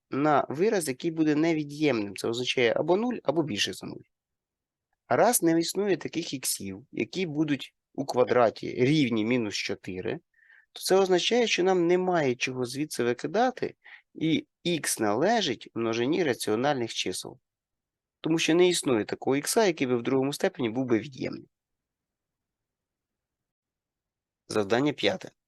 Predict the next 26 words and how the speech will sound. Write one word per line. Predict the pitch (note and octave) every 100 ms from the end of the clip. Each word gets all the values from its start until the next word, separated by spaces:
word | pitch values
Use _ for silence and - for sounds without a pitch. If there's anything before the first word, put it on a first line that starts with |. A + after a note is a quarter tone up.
| _ _
Приклад | - G#2 - - -
А, | F#3 -
сім | - - B2+
х | C#3 -
відняти | G#2+ G#2+ -
п'ять. | - G#2 - _ _ _ _ _
Немає | - B2+ C#3 A#2 G#2
ділення | G2+ A#2 G2+ G2
на | G2
змінну, | F#2+ A2 F3 G#3 -
тому | C3 B2 A2+ - _ _ _ -
х | E3+ -
належить | F#3+ F3 F3 F3 E3+ - _
множині | A2 G#2 G2+ C3
раціональних | C3+ - G2+ G2+ A2 G2+
чисел. | - - - - _ _ _ _ - - _
Приклад | - A#2 D#3
Б. | D#3+ B2+ G2+ - _ _ _ -
В |
знаменнику | G#2+ G#2 B2 D#3 E3+
є | E3 C#3 A#2 - G2+
х, | -
тому | - A2 A#2
записуємо | B2 B2+ B2 - G#2+
знаменник | G#2+ A2+ G#2+ G#2+ G2+
х, | - - C3 A2